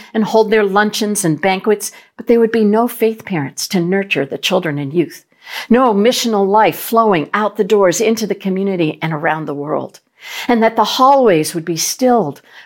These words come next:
without sounds of the laughter of children, lively conversations with teens and adults,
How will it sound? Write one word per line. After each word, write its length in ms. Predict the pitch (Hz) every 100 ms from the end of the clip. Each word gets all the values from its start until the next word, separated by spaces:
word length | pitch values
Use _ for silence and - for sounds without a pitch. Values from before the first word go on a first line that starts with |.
| -
without 300 | 226 208 196
sounds 420 | - 226 226 196
of 120 | 185
the 100 | 160
laughter 500 | 165 202 233 - 170
of 160 | 139 -
children, 500 | 254 247 240 240 240 - - -
lively 480 | 175 214 240 240 233
conversations 840 | 220 214 190 - 220 226 240 220
with 160 | - -
teens 340 | 233 233 226
and 100 | 190
adults, 480 | 175 196 208 208 -